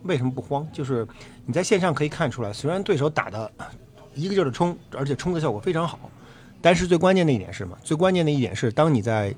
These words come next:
当你在防守的时候，当你在线上那些胖子在被对手冲过去的时候，你是因为什么原因被对手冲过去？你是因为被对手推到了一边儿，身体被拧了个个儿，所以你没法守住你的 gap，被对手冲过去了？还是因为你自己在场上乱成一团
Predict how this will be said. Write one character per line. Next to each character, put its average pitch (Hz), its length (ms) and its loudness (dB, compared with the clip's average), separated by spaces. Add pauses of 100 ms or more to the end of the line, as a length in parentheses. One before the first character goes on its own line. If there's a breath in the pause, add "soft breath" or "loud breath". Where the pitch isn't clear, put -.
(160)
当 170 160 6
你 127 60 4
在 113 100 4
防 131 220 0
守 165 140 0
的 113 80 -4
时 113 100 -4
候， 95 180 -4 (360 loud breath)
当 160 120 4
你 131 60 2
在 135 80 2
线 165 180 4
上 156 160 4
那 135 60 0
些 156 100 0
胖 147 240 6
子 107 80 -4
在 113 140 -2
被 139 220 0
对 143 160 2
手 98 120 -2
冲 302 220 -2
过 180 100 6
去 - 140 -6
的 98 60 -10
时 92 100 -12
候， 87 160 -10 (340 loud breath)
你 127 80 0
是 185 140 0
因 208 80 6
为 233 60 6
什 - 200 2
么 220 80 4
原 143 220 6
因 110 100 2
被 104 120 0
对 107 100 0
手 98 100 -4
冲 110 200 -2
过 92 120 -4
去？ - 140 -18 (380 loud breath)
你 123 100 0
是 180 100 0
因 202 80 4
为 208 120 6
被 196 120 8
对 190 140 6
手 117 140 4 (160)
推 240 240 -4
到 185 100 2
了 156 80 -2
一 165 100 -4
边 165 180 0
儿， 180 120 -2 (260)
身 - 280 2
体 123 120 0
被 123 220 4
拧 113 300 2
了 143 80 4
个 196 100 4
个 220 140 6
儿， 147 100 4 (340 loud breath)
所 143 220 6
以 - 20 6
你 127 60 6
没 117 160 2
法 147 140 2
守 107 180 -2
住 127 100 2
你 113 80 2
的 90 80 -6
gap， 139 260 0 (180)
被 123 80 2
对 127 120 4
手 104 120 0
冲 113 180 0
过 101 80 -2
去 - 140 -10
了？ - 40 -20 (400 loud breath)
还 - 160 0
是 160 120 4
因 165 160 4
为 156 160 6
你 123 100 4
自 156 160 -2
己 117 80 -2
在 147 80 2
场 104 180 -4
上 110 120 0
乱 147 160 4
成 120 120 2
一 156 60 0
团 - 260 -4